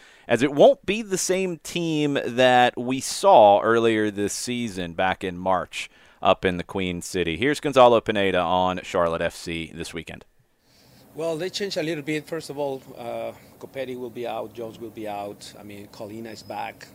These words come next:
Speaker 2: so that, that helps them with the distribution and the, you know, um, the, and from playing out from the back. Uh, Bronico was playing left back, so, you know, who's gonna play? A couple question marks that we have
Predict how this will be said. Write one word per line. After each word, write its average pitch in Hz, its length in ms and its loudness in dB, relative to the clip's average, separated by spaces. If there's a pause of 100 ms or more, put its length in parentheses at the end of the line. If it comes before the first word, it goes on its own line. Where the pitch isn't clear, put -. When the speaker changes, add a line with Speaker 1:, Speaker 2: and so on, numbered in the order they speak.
Speaker 2:
so 98 260 -20
that, 101 260 -16
that 104 140 -14
helps 104 260 -14
them 101 100 -16
with 101 100 -18
the 98 60 -20
distribution 104 720 -16
and 98 100 -16
the, 98 220 -14 (180)
you 113 80 -16
know, 104 340 -16 (220)
um, 104 320 -20 (240)
the, - 80 -20
and 104 480 -20
from 101 160 -20
playing 104 200 -14
out 98 100 -18
from 107 100 -20
the 98 60 -18
back. 98 420 -12 (340)
Uh, 98 600 -14 (260)
Bronico 107 420 -12
was 104 160 -14
playing 104 300 -16
left 98 240 -18
back, 104 320 -10
so, 101 460 -18 (340)
you 110 100 -14
know, 104 240 -16
who's 104 140 -18
gonna 104 160 -16
play? 107 280 -14
A 107 360 -16
couple 131 320 -12 (300)
question 127 320 -10
marks 123 220 -8
that 113 120 -12
we 113 120 -12
have 120 300 -8